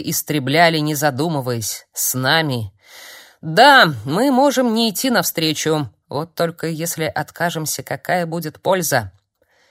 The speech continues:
Серый продолжит нападать на деревни, продолжит мучить обережников, если сумеет ещё хоть одного взять в полон.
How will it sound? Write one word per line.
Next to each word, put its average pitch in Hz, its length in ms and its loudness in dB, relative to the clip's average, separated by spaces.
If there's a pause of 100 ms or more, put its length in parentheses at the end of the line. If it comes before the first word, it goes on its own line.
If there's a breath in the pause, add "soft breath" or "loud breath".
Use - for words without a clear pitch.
(100)
Серый 202 380 -4
продолжит 170 640 -4
нападать 147 520 -6
на 147 80 -6
деревни, 135 560 -4 (300 soft breath)
продолжит 170 580 -2
мучить 170 360 -4
обережников, 165 840 -4
если 156 280 -4
сумеет 147 440 -4
ещё 151 260 -4
хоть 143 220 -6
одного 147 340 -2
взять 143 300 -2
в - 80 -14
полон. 135 460 -2